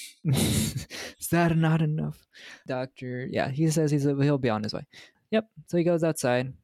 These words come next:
sees the guy outside, and he walks up to the guy outside in the rain. And the guy says, uh, "He, he's in danger. David's in danger. It was a mistake to let him leave. It's almost full moon.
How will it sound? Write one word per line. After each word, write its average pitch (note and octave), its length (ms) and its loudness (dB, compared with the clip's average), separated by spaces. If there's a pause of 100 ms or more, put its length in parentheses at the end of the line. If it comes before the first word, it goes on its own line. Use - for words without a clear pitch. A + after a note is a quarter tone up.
(260)
sees C3 300 -2
the C3 80 -2
guy A2+ 260 2
outside, G#2 480 -2 (1200)
and A#2 260 0
he A2+ 280 -2
walks A#2 400 -2
up A2+ 120 0 (160)
to - 120 -2
the A#2+ 140 0
guy A2+ 260 0
outside - 640 -2
in C3 140 -4
the B2 80 2
rain. A2 280 -2 (840)
And D3 160 2
the D3+ 100 4
guy D#3 260 2
says, D3+ 600 0
uh, D3 220 -14 (260)
"He, A2+ 400 0 (840)
he's A2+ 220 2
in A#2+ 140 2
danger. B2 460 2 (300)
David's A#2 420 2
in A#2+ 80 2
danger. B2 460 2 (320)
It B2 80 0
was A#2+ 160 2
a B2 60 2
mistake B2 400 0
to C3 100 0
let B2+ 140 2
him B2 160 2
leave. A#2+ 380 2 (240)
It's - 200 -8
almost B2 300 0
full C3+ 120 2
moon. C3+ 360 2